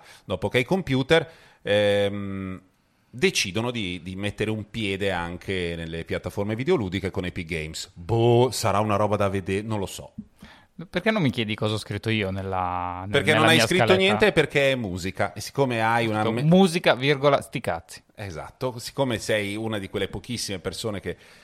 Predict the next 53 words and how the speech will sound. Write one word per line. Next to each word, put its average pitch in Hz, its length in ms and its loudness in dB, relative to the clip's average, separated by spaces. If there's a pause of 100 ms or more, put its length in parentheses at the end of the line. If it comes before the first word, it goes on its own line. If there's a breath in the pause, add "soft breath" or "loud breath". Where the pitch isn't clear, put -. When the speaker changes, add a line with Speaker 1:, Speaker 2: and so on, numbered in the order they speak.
(360 soft breath)
Speaker 1:
questo - 280 -4
linguaggio, 107 1040 4
mm, 95 140 -10
che 104 120 -8
accompagna 104 440 -2
l'umanità 98 380 -2
da 101 100 0
migliaia 98 340 0
di 95 140 -2
anni, 98 340 0
lo 92 140 -4
considera 87 480 -6
una 85 160 -4
sciocchezzuola 98 1040 0
Speaker 2:
Tra 165 100 -4
l'altro, 175 160 0
Speaker 1:
e - 20 -2
Speaker 2:
quando 123 180 2
hai 120 60 0
parlato 131 260 2
della 123 240 2
virata 131 520 6
dei 120 160 0
Radiohead 127 340 0
dopo 127 240 -2
che 127 120 -4
è 120 40 -2
computer, 139 360 -2
io 123 140 0
ho - 40 0
proprio 113 300 -2
immaginato 110 560 -2
la 113 160 2
virata 123 320 2
verso 110 320 0
l'inascoltabilità 120 1400 2
di - 180 -20
Speaker 1:
Catamarani 240 600 8
Speaker 2:
quei 185 120 10
dischi. 175 160 6
Speaker 1:
in - 80 0
Polinesia, 95 1000 2
bambine 127 600 4
felici, 92 680 -2
un 202 180 -2
po' 123 120 6
Nintendo, 92 680 -2
si 170 180 -4
diventa 151 380 0
gabbiano, 87 640 0
cane, 90 500 2
granchietto, 117 760 0
tartaruga, 92 840 0